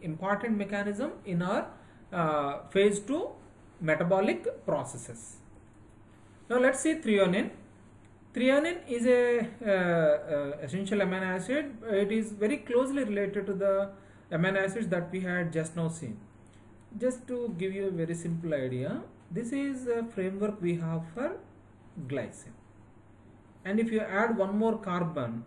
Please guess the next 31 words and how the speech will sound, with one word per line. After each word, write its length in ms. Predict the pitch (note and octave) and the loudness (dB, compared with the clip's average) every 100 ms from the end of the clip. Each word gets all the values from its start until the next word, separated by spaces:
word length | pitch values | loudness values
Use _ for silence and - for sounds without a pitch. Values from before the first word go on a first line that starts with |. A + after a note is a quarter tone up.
| - | -6
it 140 | E3+ | -2
is 120 | E3+ | -2
becoming 440 | E3+ E3+ G#3 D4 - | -2 -2 -2 -4 -6
alanine. 380 | D3 C3 A#2+ A2+ - - - - - - - - - - - | -6 -4 -4 -8 -10 -18 -20 -20 -20 -20 -20 -20 -20 -18 -6
And 160 | F#3 | -2
if 120 | F#3+ G3 | 0 0
you 80 | |
have 220 | G3+ G#3+ F#3+ | 0 2 2
one 200 | G3+ G3+ | 0 0
hydroxy 520 | F#3+ F#3 G3 G3 F#3+ | -2 0 0 0 -4
group 220 | G3 F#3+ | -4 -4
over 240 | F#3 F#3 | -4 -4
here, 400 | F3 G#3 D3 C3 - | -2 0 0 0 -4
it 100 | E3 | -4
is 160 | D#3+ D#3 | -4 -4
becoming 460 | D#3+ F3 A3 F4 - - - - - | -4 -2 -2 -4 -10 -20 -20 -20 -20
serine. 440 | - - E3 A2+ - - - - - - - - - | -16 -4 -2 -2 -6 -14 -20 -20 -20 -20 -20 -18 -4
And 180 | F#3+ A3 | 0 2
if 120 | A3 | 2
you 100 | G#3 | 0
have 240 | G3+ G#3 | 2 2
one 240 | F3 E3+ F#3 | 2 0 2
more 160 | G3 | 2
carbon 460 | G3 E3 D#3 - E3+ | 2 -2 -2 0 -2
over 180 | E3+ E3 | 0 -2
here, 400 | E3 F#3+ B2 A#2 - | 0 0 0 -2 -10
this 100 | - | -10
is 160 | D3+ D#3 | -6 -6
becoming 420 | D3 D#3+ E3 C#4 - - - - - - - - - | -6 -4 -4 -4 -8 -20 -20 -20 -20 -20 -20 -20 -6
threonine. 460 | E3+ C3+ G#2+ G2+ - - - | -2 -2 -4 -8 -14 -18 -16
Okay, 300 | B2+ D4 | -8 -6